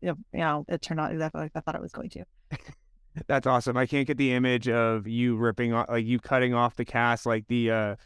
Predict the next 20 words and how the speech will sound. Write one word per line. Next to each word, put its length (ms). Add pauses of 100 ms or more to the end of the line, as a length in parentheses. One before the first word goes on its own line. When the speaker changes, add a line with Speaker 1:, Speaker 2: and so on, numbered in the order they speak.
(260)
Speaker 2:
the, 100
<laughs> 880
the 80
Dwayne 380
Johnson 540
in 360
Fast 300
and 100
Furious, 400
and 80
you 60
just 200
like, 240
"Let 140
me 100
take 260
this 200
cast 360
off." 200
<laughs> 80